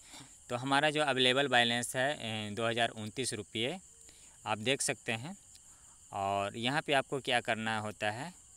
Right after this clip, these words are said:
यहाँ पे आपको प्रेडिक्शन लगाना पड़ता है आपको। जैसा कि यहाँ पे आप देख रहे हैं, ग्रीन बटन है, वायलेट बटन है और रेड बटन है। तो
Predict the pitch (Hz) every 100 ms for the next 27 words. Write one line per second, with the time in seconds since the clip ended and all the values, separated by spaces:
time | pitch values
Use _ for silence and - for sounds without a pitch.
0 | - - - - - 120 127 151 160 156
1 | 139 - - 147 143 143 147 - 135 123
2 | 120 147 131 117 113 113 113 110 117 110
3 | 113 147 107 101 - - 123 156 220 -
4 | - - - - - - - - - -
5 | - 117 117 117 123 113 131 143 120 110
6 | 113 117 107 107 107 107 107 127 - -
7 | - - 95 120 120 113 110 117 113 120
8 | 131 110 104 113 107 104 110 107 123 160
9 | - - - - - 101 104 104 110 101
10 | 101 104 113 -